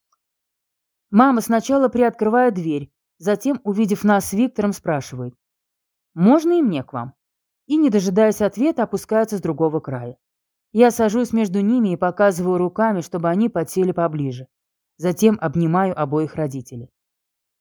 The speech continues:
«Мам, пап, я вас очень-очень люблю. И если вы не хотите, то никуда не пойду. У меня есть отец, и ещё один мне не нужен».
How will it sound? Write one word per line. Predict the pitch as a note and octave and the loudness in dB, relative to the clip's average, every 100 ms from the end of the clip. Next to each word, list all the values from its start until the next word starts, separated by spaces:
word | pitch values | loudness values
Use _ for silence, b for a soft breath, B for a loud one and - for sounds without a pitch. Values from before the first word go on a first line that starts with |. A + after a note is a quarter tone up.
| _ E3+ | _ 0
«Мам, | F3+ D3+ - _ | 2 2 -4 _
пап, | F#3 D#3 - _ _ _ _ - | -2 -2 -4 _ _ _ _ -4
я | F3+ | 2
вас | G#3 G#3 - | 2 2 -2
очень-очень | C#4 - A3 G3+ A3+ G3+ F#3+ | 0 0 -2 -2 -2 0 -2
люблю. | F3+ D#3+ C3 - _ _ _ _ | 0 -2 -4 -8 _ _ _ _
И | G3+ | 2
если | C4 B3 C4 | 2 2 2
вы | C4 | 2
не | C4+ | 2
хотите, | A#3 B3+ C#4 D#4+ C#3+ | 2 0 0 0 -2
то | - A3+ | -2 0
никуда | C4+ C#4+ C#4+ D#4 | 0 2 2 2
не | C4 | 2
пойду. | A3+ F#3 C3 - _ _ _ _ | 0 -2 -4 -10 _ _ _ _
У | A#3+ | 0
меня | B3+ C#4+ E4+ | 2 4 4
есть | D4 E4 - | 2 0 0
отец, | F#3+ - C3 - _ | -4 -4 -8 -10 _
и | G#3 | -8
ещё | G3+ G#3 - B3+ | -4 -4 0 2
один | B3 A3 C4 | 2 2 0
мне | F3+ G#3 | 2 0
не | G3+ | -2
нужен». | D3+ C#3 B2+ | -2 -4 -8